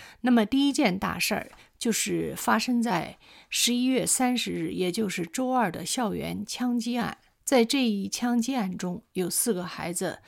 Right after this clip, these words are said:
失去了宝贵的生命。其中一个孩子呢，是为了保护他的同学和朋友，就勇敢地上前去阻止枪手，结果献出了自己的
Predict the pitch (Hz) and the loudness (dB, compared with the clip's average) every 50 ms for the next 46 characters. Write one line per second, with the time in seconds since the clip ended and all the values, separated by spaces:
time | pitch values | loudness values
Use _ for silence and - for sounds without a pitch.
0 | - - - _ - - - 220 196 - - 220 180 165 143 - - - 190 - | -20 -20 -18 _ -6 -4 -4 -2 -2 -2 0 0 0 0 -2 -6 -8 -6 -6 -6
1 | - 185 - 220 190 - - 180 - - 247 226 233 226 214 - - - 302 311 | -4 0 0 0 0 0 -2 -2 0 2 4 4 4 4 2 2 0 0 2 2
2 | 294 208 - 220 240 262 254 214 175 180 165 190 202 226 220 190 160 160 151 - | 2 0 -2 -2 -2 -2 -2 -4 -4 -4 -6 -4 -4 -2 -2 -2 -4 -6 -8 -10
3 | 180 - - 233 202 226 233 214 185 165 165 165 - 160 - 185 - - - - | -8 -6 -4 -2 0 0 0 0 0 -2 -6 -6 -6 -8 -6 -4 -2 -2 0 0
4 | 196 220 190 185 - - - 190 196 220 - - 202 202 214 196 185 190 - - | 0 -2 -4 -6 -6 -4 -2 0 -2 -2 -2 -2 -2 -2 -2 -2 -4 -6 -2 -2
5 | - 180 180 196 220 202 - - - - - - - - - - - - 226 202 | -2 0 2 2 2 2 0 -2 -14 -20 -20 -18 -18 -18 -18 -10 -2 0 2 4
6 | 208 220 262 285 254 202 165 170 190 196 - - 262 226 202 185 - - 175 180 | 4 4 4 4 2 2 0 0 -2 -2 -2 0 0 0 0 -2 -4 -4 -4 -2
7 | 202 214 226 220 - - 240 208 185 - - 196 202 226 220 - - - - - | 0 0 0 -2 -2 -2 -2 -2 -2 -2 -2 0 0 -2 -2 -4 -8 -10 -10 -10
8 | - - - 262 247 254 226 - - - - - 208 - - 185 180 185 - - | -8 -4 -2 0 0 0 -2 -4 -6 -8 -10 -18 -10 -6 -4 -4 -2 -4 -6 -6
9 | - - 226 196 170 - - - 208 - - - - - - - - - - - | -4 -4 -2 -2 -2 -2 -2 -2 -2 -2 -4 -10 -10 -8 -8 -6 -8 -8 -12 -12
10 | - - - | -16 -16 -16